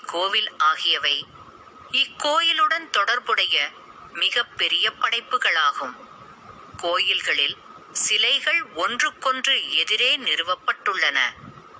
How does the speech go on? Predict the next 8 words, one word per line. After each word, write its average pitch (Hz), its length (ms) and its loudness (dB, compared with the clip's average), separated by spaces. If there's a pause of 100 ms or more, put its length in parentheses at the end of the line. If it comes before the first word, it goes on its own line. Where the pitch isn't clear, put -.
(800)
அத்தகைய 277 580 0 (140)
கோயில்கள் 190 640 0 (420)
உபதேச 285 640 0
ஸ்தலங்கள் 220 680 0
என்று 175 280 0 (100)
அழைக்கப்படுகின்றன. 156 1040 0 (1040)
இக்கோயிலில் 294 880 2 (340)
தேவி 285 400 2